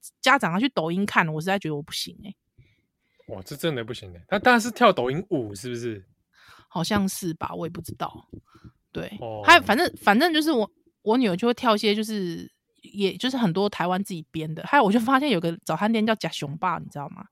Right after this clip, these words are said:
Speaker 2: 我知道，
Speaker 1: 他们竟然也有
Speaker 2: 假熊爸，他，他的标志是一个很像汉堡侠还是怎么样。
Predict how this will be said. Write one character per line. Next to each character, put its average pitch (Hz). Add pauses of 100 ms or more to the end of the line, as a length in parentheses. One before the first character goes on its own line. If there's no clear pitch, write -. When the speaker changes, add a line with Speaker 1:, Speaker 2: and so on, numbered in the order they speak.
(600)
Speaker 2:
我 135
知 123
道， 156
Speaker 1:
他 147
们 160
竟 -
然 262
也 233
有 233
Speaker 2:
假 147
熊 156
爸， 185
他， 180
他 -
的 165
标 185
志 180
是 170
一 160
个 135
很 120
像 147
汉 151
堡 107
侠 104
还 113
是 120
怎 120
么 104
样。 101